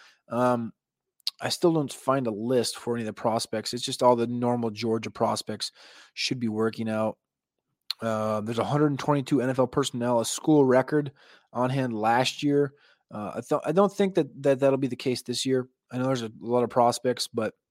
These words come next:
Belichick was in store, in store last year.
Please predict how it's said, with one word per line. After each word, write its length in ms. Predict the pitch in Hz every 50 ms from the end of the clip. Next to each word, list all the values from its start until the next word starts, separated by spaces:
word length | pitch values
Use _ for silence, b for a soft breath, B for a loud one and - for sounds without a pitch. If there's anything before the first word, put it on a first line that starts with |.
| _ _ _ _ _ - - - _ - - 90 - - - 123
Belichick 380 | 135 135 135 135 - 139 131
was 160 | 135 127 123
in 80 | 131 123
store, 400 | - - - 135 135 135 127 - -
in 160 | 143 143 139
store 320 | 131 - - 139 131 131
last 440 | 123 123 127 127 127 127 - - -
year. 260 | 127 123 123 120 120